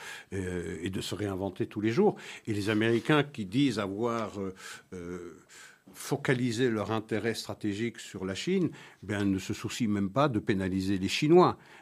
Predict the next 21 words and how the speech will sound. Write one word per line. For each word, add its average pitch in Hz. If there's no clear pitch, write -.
euh, 101
d'acheter 101
aux 98
Iraniens. 95
Donc 107
on 117
voit 117
bien 139
que 147
tout -
ça, 117
c'est 123
un 95
marché 98
de 95
dupes. 147
C'est -
un 95
marché 95
de 113
dupes. 160